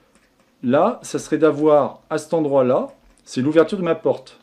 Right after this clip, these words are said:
Donc là, je vais faire pareil, zéro trois, ici, zéro trois, et ici, on va dire zéro trois aussi. Je vais prendre l'outil rectangle, donc touche raccourci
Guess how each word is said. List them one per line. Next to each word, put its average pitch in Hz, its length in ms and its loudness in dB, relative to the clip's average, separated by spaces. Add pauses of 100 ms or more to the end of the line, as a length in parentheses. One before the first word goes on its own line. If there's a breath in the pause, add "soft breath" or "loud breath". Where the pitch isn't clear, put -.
(180)
Donc 107 160 -12
là, 131 260 0
je 104 120 -8
vais 110 60 -12
faire 110 380 -6 (1000)
pareil, 127 520 0 (880)
zéro 123 340 -2
trois, 123 560 -4 (580)
ici, 143 540 -12 (960)
zéro 107 320 -4
trois, 113 560 -4 (420)
et 113 80 -10
ici, 143 500 -10 (1300)
on 110 60 -12
va 107 80 -10
dire 147 140 0
zéro 123 260 -2
trois 151 180 0
aussi. - 300 -6 (1400 soft breath)
Je 131 140 -4
vais 170 80 -4
prendre 180 180 2
l'outil 165 260 -2
rectangle, 175 480 0
donc 123 180 -2
touche - 160 -10
raccourci 143 540 -6